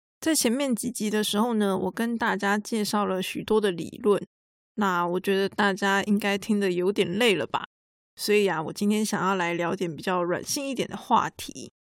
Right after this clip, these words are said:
那么呢，前一阵子呢，我看到一位楚世营老师，他在《天下》杂志里面有发表篇文章，然后呢，这个文章的标题主要是在问说，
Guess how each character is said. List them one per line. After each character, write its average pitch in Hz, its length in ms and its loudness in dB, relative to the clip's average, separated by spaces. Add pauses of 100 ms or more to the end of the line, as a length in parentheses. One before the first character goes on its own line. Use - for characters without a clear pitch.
(240)
那 254 80 0
么 233 100 0
呢， 208 180 2
前 214 280 0
一 - 20 0
阵 240 220 0
子 202 160 -2
呢， 190 260 0
我 175 140 -4
看 233 200 -4
到 220 160 2
一 185 120 0
位 202 280 2
楚 175 300 -4
世 262 240 0
营 190 320 0
老 175 160 0
师， 233 260 -2
他 226 200 -2
在 226 200 0
《天 247 240 -4
下》 233 240 0
杂 180 220 -4
志 214 380 -4
里 190 160 -6
面 214 180 0
有 185 140 0
发 196 180 0
表 175 160 -2
篇 185 240 -2
文 165 220 -6
章， 185 360 -4 (520)
然 220 120 2
后 285 120 2
呢， 247 120 0
这 226 160 -2
个 262 140 2
文 202 160 2
章 240 160 -2
的 226 80 -2
标 226 320 -2
题 196 300 -4
主 190 140 -4
要 196 140 0
是 214 120 -4
在 202 180 0
问 196 300 0
说， 185 400 -4